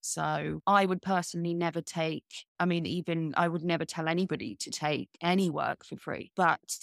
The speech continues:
equally, like I say, on the flip side of that, don't get starry-eyed by the dollar signs,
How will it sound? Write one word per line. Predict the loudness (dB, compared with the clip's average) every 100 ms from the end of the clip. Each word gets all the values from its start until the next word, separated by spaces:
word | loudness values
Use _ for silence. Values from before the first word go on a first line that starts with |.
| -6
equally, | -6 -4 -4 0
like | -2 -4
I |
say, | -6
on | -6 -6
the |
flip | -6 -8 -8
side | -8 -8
of | -6
that, | -4 -4 -4
don't | -4 -4 -6 _ _ -14
get | -4 -4 -4 -6 -10 -10
starry-eyed | -6 0 4 4 4 2 0 -2 -6 -6 -2
by | 0 2
the | 2
dollar | 0 0
signs, | -2 -4 -4 -4 -6 -8